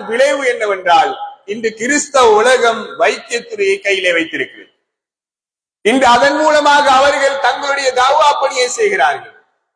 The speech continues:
அவர்களுடைய மார்க்கத்துக்கு மக்களை அழைக்கிறார்கள், இலவசமாக மருத்துவமனை, மருத்துவ உதவி செய்கிறார்கள். ஏன், எங்கிருந்து படித்தார்கள்? ஹஜ்ரத் ஈசா அலைஹிஸ்ஸலாம் அவர்கள் தான் அவர்களுக்கான முன்னோடி.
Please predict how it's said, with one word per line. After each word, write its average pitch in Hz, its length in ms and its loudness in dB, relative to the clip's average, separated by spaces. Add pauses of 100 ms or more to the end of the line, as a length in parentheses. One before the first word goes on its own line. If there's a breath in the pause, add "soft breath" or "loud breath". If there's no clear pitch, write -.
(120)
அவர்களுடைய 285 600 2 (100)
மார்க்கத்துக்கு 285 760 0
மக்களை 254 480 -2
அழைக்கிறார்கள், 240 800 0 (420)
இலவசமாக 285 800 2
மருத்துவமனை, 269 760 0
மருத்துவ 262 440 0
உதவி 285 280 -2
செய்கிறார்கள். 185 720 0 (680)
ஏன், 226 400 2
எங்கிருந்து 277 520 -2
படித்தார்கள்? 226 680 2 (220)
ஹஜ்ரத் 220 260 -4
ஈசா 226 320 0
அலைஹிஸ்ஸலாம் 202 680 0
அவர்கள் 202 400 2
தான் 240 200 -4
அவர்களுக்கான 185 640 0
முன்னோடி. 156 480 -4